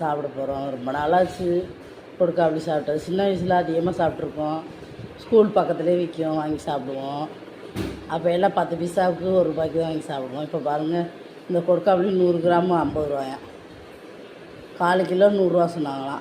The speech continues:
ஐம்பது ரூபாய்க்கு ஒரு ரூபா வாங்கிட்டு வந்திருக்கு. சூப்பரா இருக்கும். கொடுக்காப்புளி ரொம்ப பிடிக்கும், உடம்புக்கு ரொம்ப நல்லது. இப்போ எல்லாம் நல்லதுன்னு சொல்றதுனால தான் எல்லாம் விலை ஏத்துறாங்க போல. எல்லாம் நெட்டை பார்த்து, Google-ை பார்த்து எல்லாத்துலேயும் விலை ஏத்துறாங்க.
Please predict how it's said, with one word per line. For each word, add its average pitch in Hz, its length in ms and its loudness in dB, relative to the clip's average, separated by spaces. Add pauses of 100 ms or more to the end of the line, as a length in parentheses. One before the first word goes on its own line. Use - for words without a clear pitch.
ஐம்பது 160 240 -2
ரூபாய்க்கு 160 320 -2
ஒரு 131 100 -4
ரூபா 139 160 -2
வாங்கிட்டு 127 340 -8
வந்திருக்கு. 113 340 -12 (1080)
சூப்பரா 180 400 2
இருக்கும். 175 240 0
கொடுக்காப்புளி 165 480 4
ரொம்ப 156 200 0
பிடிக்கும், 143 320 -2
உடம்புக்கு 156 340 0
ரொம்ப 139 240 -2
நல்லது. 135 360 -4 (520)
இப்போ 180 220 2
எல்லாம் 190 260 6
நல்லதுன்னு 180 480 4
சொல்றதுனால 160 480 2
தான் 190 140 6
எல்லாம் 165 240 4
விலை 160 240 4
ஏத்துறாங்க 139 500 -2
போல. 127 160 -2 (1200)
எல்லாம் 240 340 8
நெட்டை 202 260 4 (120)
பார்த்து, 170 360 2 (800)
Google-ை 196 420 4
பார்த்து 165 280 2
எல்லாத்துலேயும் 165 440 2
விலை 160 200 2
ஏத்துறாங்க. 135 480 -4